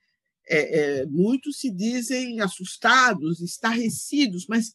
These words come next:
que providências estão sendo tomadas?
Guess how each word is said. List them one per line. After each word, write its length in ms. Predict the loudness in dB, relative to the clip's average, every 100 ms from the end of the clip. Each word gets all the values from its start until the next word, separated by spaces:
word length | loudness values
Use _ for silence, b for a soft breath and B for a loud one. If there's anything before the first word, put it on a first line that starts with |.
| _
que 200 | -2 0
providências 1000 | -2 -4 -4 -2 -4 -2 0 0 -2 -6 -6
estão 280 | -6 -4
sendo 300 | -2 -2 -4
tomadas? 480 | -4 -4 -4 -8 -12